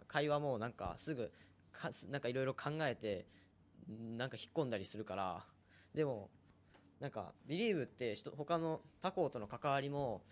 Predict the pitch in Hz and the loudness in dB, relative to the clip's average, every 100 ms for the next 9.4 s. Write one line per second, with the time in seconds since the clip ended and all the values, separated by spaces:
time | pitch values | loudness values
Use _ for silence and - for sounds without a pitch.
0 | - - - - 139 120 117 107 90 - | -20 -20 -6 -2 2 6 6 6 4 -4
1 | - - - - - - 117 104 - - | -20 -20 -20 -20 -20 -12 -6 -6 -8 -18
2 | - - - 165 139 135 123 - - - | -20 -20 -8 -4 -2 -2 -6 -16 -20 -20
3 | - 131 160 160 139 123 123 113 131 127 | -8 0 2 4 2 0 -4 0 2 2
4 | 123 127 143 98 - - - - 110 101 | 2 2 2 0 -6 -20 -12 -2 0 -2
5 | - - 131 127 123 127 139 135 135 139 | -6 -4 2 4 4 2 2 0 0 0
6 | 123 - 98 95 - - 110 110 107 - | 0 0 0 0 -4 -6 0 0 -2 0
7 | 131 - 131 135 147 92 - - - - | 0 4 2 4 2 0 -8 -16 -16 -20
8 | - - 135 135 131 151 143 123 110 120 | -20 -10 -2 0 0 0 0 0 -2 -4
9 | 123 156 107 | -2 0 -2